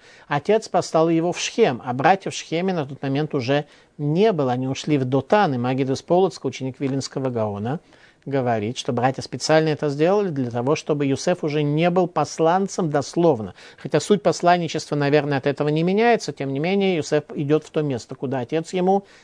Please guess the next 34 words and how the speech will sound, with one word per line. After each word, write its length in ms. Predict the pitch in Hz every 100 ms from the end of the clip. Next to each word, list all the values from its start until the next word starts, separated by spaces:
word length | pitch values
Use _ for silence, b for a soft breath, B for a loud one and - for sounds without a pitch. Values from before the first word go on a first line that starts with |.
| b -
не 400 | 156 165 185 214
повелевал 680 | 202 165 156 143 143 165 165
пойти. 500 | 143 143 - 110 95 B B B B B B B
Итак, 260 | 160 170 147
зачем 400 | 156 - 214 220
Юсеф 540 | 190 156 151 - 190
встретил 520 | - 165 175 - 170
человека, 600 | 151 - 160 143 175 180
который 340 | 160 143 165 156
указал 400 | 147 160 147 156
ему 240 | 151 151
дорогу, 440 | 147 147 190 180 139
где 180 | 143
там 240 | 156 156 139
долина 400 | 143 147 147 143
Дутан 360 | 143 - 147
находится? 540 | 139 135 135 110 - 113
З-, 160 | 120
зачем 420 | 127 131 - 202 190
нам 200 | 165 156
нужна 500 | 151 135 185 208 208
эта 280 | 170 - 175
информация? 880 | 220 156 - 170 165 139 104 -
Чему 260 | 101 147 165
она 160 | 160 156
нас 240 | 160 -
учит? 180 | 135 -
Какая 400 | 120 202 185 151
разница, 380 | 180 202 170 160
как 220 | 156 160
Юсеф 260 | 147 156
нашёл 240 | 156 151 147
своих 220 | 160 151
братьев? 340 | 139 120 -